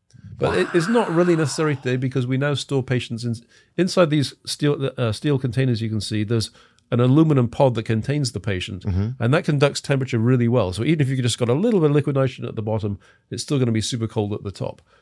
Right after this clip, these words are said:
Speaker 1: But it's just kind of an extra, uh, you know,
Speaker 2: Extra layer.
Speaker 1: shoot, what do they call it? Shoot, shoot, uh,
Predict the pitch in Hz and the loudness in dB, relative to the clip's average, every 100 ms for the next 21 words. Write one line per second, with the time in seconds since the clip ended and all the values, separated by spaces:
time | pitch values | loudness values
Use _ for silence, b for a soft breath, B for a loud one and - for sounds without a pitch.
0 | - 143 151 220 - 123 110 113 - - | -8 -4 0 0 2 0 0 -4 -6 -6
1 | 98 104 - 110 90 - 311 285 104 101 | -4 -6 -10 -12 -12 -14 -18 -14 -12 -12
2 | - _ - - 92 87 85 78 - 123 | -16 _ -2 -2 -2 -2 -2 -2 -4 -4
3 | 110 104 92 - - 123 - 113 117 95 | -4 -6 -10 -10 -12 -12 -8 -8 -8 -8